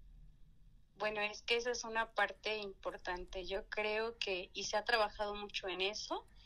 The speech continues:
imprimirle la calidad humana a todo lo que uno hace.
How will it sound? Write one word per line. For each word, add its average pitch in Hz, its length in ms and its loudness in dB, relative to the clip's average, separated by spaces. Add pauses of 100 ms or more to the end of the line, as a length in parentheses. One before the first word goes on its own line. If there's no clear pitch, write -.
(400)
imprimirle 240 720 2
la 254 180 4
calidad 214 480 4 (120)
humana 220 600 0
a 208 60 -2
todo 240 300 0
lo 214 160 -4
que - 140 -6
uno 190 300 -2
hace. - 360 -8